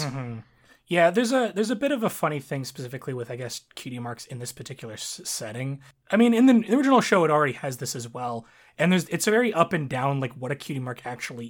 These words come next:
is and does. Because in the show, depending on the writer, sometimes it's like, "No, it's just because you're so good at it, like, you have a special identity, and therefore that's what you got your cutie for." And sometimes it's like, "No, that's your magic special destiny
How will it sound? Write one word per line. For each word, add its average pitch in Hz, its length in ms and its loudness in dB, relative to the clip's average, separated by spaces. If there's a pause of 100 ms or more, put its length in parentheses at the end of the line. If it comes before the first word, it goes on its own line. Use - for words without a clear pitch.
is 120 260 -8
and 107 200 -16
does. 139 440 -8 (260)
Because 180 280 2
in 247 60 4
the 262 60 4
show, 208 520 4 (360)
depending 208 380 2
on 240 80 4
the 202 80 6
writer, 156 420 2
sometimes 185 440 2
it's 160 100 -4
like, 175 160 0
"No, 233 200 6
it's 208 120 0
just - 140 0
because 202 380 -2
you're 170 160 0
so 196 240 0
good 165 280 0
at 160 60 -2
it, 143 160 -4
like, 139 200 -8 (220)
you 180 140 0
have 190 180 6
a 180 40 4
special - 460 0
identity, 143 680 -4 (320)
and 156 160 0
therefore 143 420 0
that's 131 240 -2
what 143 100 -8
you 131 80 -12
got 120 140 -12
your 120 80 -14
cutie 151 240 -6
for." 117 320 -10 (300)
And 156 160 0
sometimes 196 520 4
it's 156 140 -4
like, 135 160 -2
"No, 160 240 4
that's 156 280 0
your 151 80 2
magic 127 500 -4
special - 360 -8
destiny 175 640 -10